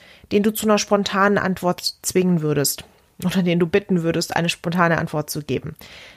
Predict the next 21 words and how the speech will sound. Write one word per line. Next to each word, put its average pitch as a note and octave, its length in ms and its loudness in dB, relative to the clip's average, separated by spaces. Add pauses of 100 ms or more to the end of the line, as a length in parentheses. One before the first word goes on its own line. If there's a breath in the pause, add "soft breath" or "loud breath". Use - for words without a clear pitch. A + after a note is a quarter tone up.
Das G3 140 -4
sind A3+ 180 -2
sehr G#3+ 180 2
oberflächliche B3+ 720 0
Kriterien G#3+ 800 0 (760)
und G3 140 0
sie G#3 100 2
helfen G3 360 2
dir G3 220 2 (280 loud breath)
bei F#3+ 120 4
der A3+ 120 4
Beantwortung G3 800 -2
nach F#3 160 0
der G3 140 -4
Frage F#3+ 360 -2
der F3+ 100 -2
Führungseignung G3+ 1800 -2
oder F3+ 180 -2
des, - 340 -10
äh, - 160 -8
der, E3+ 420 -6